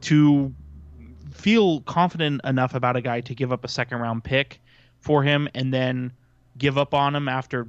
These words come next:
not playing him as much as you should have and going through multiple injuries,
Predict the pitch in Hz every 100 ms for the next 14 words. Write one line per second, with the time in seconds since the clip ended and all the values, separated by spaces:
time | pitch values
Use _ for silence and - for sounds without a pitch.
0 | 113 131 139 - - 123 143 151 143 147
1 | 147 143 143 - 151 151 - 127 131 139
2 | 123 123 135 131 - 127 120 127 - 131
3 | 139 - 127 135 175 214